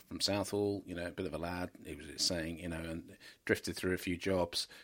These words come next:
before finding some, um, you know, employment as a, as a creative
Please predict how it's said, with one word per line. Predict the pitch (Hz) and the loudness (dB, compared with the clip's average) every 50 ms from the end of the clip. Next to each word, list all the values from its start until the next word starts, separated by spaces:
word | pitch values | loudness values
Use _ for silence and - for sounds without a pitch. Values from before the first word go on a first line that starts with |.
| - - | -8 -6
before | - - - 90 85 | -6 -2 -2 -2 -2
finding | - - 98 95 87 85 87 87 | 2 2 2 2 2 0 -2 -2
some, | - - 104 92 82 - - - - - - _ _ _ _ - | -2 0 0 0 -2 -4 -8 -20 -20 -20 -20 _ _ _ _ -4
um, | 92 90 87 90 87 76 - _ _ _ _ - | -4 -2 -2 -4 -6 -6 -8 _ _ _ _ -6
you | 117 98 | -4 -2
know, | 78 78 82 - - | -2 -2 -4 -6 -6
employment | - 95 92 - - 98 92 92 95 - 92 | -4 -4 -2 0 0 0 2 2 0 -2 -2
as | 90 - | -2 -2
a, | 92 85 | -2 -2
as | 92 95 - | -2 -2 -2
a | 101 90 | -2 -4
creative | - - - 98 95 95 - - 90 85 - - | -4 -2 0 0 0 0 0 0 -2 -2 -4 -8